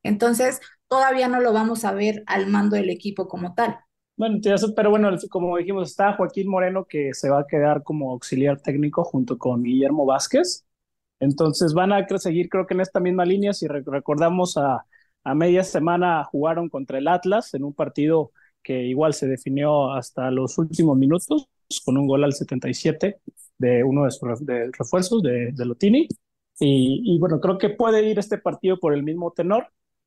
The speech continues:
Speaker 2: con un Juárez que, como dices, ha salido,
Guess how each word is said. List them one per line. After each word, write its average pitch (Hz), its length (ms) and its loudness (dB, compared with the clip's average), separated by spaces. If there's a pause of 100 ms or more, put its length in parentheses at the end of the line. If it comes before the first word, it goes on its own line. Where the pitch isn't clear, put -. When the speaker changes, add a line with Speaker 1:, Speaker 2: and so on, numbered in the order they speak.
(140)
Speaker 2:
con 170 280 2
un 196 120 -2
Juárez 208 360 0
que, 151 200 -4
como 143 220 -2
dices, 165 260 -4
ha 147 80 2
salido, 160 640 2